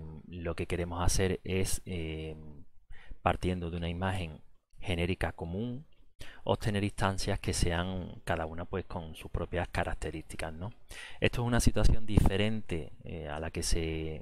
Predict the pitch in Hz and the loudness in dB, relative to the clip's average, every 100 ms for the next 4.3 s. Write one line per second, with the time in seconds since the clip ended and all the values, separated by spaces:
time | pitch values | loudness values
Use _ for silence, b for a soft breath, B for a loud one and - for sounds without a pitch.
0 | 98 - - - 90 87 92 90 90 90 | -10 0 4 8 8 6 2 0 -2 -2
1 | 90 92 87 101 92 80 - - 92 - | -2 -2 2 2 2 -4 -2 -2 -2 0
2 | 90 85 90 85 87 90 87 85 80 - | 2 2 2 -2 -2 -4 -4 -8 -10 -6
3 | - 82 82 82 82 85 85 85 87 - | -6 -4 -6 -10 -10 -6 -4 -2 -4 0
4 | 110 110 | 2 2